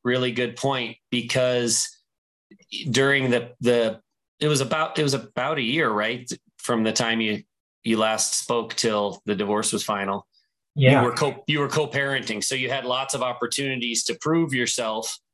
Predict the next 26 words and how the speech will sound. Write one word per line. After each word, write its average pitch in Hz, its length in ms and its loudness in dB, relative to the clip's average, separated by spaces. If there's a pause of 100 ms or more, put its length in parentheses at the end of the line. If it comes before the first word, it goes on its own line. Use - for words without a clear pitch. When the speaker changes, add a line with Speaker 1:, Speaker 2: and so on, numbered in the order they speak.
Speaker 1:
It 113 60 0
wasn't 139 260 0
like 127 200 -2
you 127 100 0
guys 123 240 0
just 123 220 -2
went 123 180 0
to 113 220 0 (240)
separate - 360 -2
corners 120 380 2
and 117 60 4
never 113 180 0
saw 147 220 2
each 113 180 -4
other. 110 160 -2
You, 110 240 -2 (440)
you 113 180 2
were 107 300 2
co-parenting 123 760 0
together. 104 400 -2
So 104 200 0
you 104 140 0
had 110 140 -2
lots 110 240 -2
of 101 60 -4
chances 107 640 -4